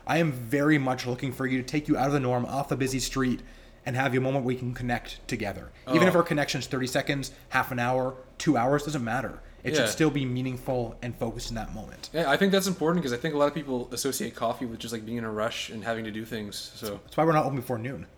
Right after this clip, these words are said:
Speaker 2: Yeah.
Speaker 1: And then we get a lot of crap from that. A lot of customers tell me, they're like, "Oh, I can't come here in the morning. I can't get my coffee at seven in the morning." It's like, we're
Speaker 2: Uh.
Speaker 1: actually,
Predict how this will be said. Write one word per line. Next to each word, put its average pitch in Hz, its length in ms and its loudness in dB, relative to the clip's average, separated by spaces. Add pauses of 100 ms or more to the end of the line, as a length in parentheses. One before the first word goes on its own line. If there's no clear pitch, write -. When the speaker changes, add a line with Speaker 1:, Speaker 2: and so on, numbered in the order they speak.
(240)
Speaker 2:
Yeah. 196 180 -2 (120)
Speaker 1:
And 160 100 0
then 156 80 4
we 170 80 6
get 214 120 8
a - 20 8
lot 151 100 8
of - 60 -6
crap - 240 0
from 143 80 -4
that. 104 140 -4
A - 20 -8
lot 139 100 2
of 165 60 0
customers 156 320 2
tell 143 140 0
me, 143 80 0
they're 123 120 0
like, - 80 -2
"Oh, - 80 2
I - 60 0
can't 180 180 0
come 180 140 0
here 175 120 4
in 160 60 2
the 147 60 0
morning. 175 320 6
I 147 60 0
can't 156 140 -2
get 135 100 -6
my 135 80 -4
coffee 156 400 0
at 123 80 -2
seven 147 180 0
in 147 60 0
the 131 80 -2
morning." 143 300 0
It's 107 120 -8
like, 127 160 -2 (240)
we're 143 220 6
Speaker 2:
Uh. - 40 10
Speaker 1:
actually, 123 300 4